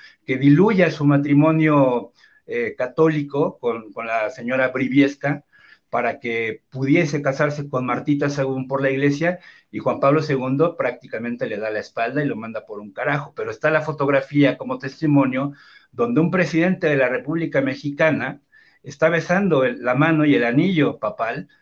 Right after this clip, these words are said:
y bueno, eso, eso, eso es algo que ya olvidaron.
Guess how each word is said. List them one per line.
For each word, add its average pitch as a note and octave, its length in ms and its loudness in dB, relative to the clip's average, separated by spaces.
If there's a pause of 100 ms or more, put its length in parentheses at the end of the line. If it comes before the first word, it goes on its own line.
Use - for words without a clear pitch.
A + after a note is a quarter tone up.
(240)
y G#2+ 100 -12
bueno, D3 260 4
eso, D#3 400 0
eso, D3+ 300 -2
eso C#3+ 360 -2
es D3+ 80 -4
algo D3 240 0
que A2 100 -8
ya B2 220 0
olvidaron. C3+ 800 0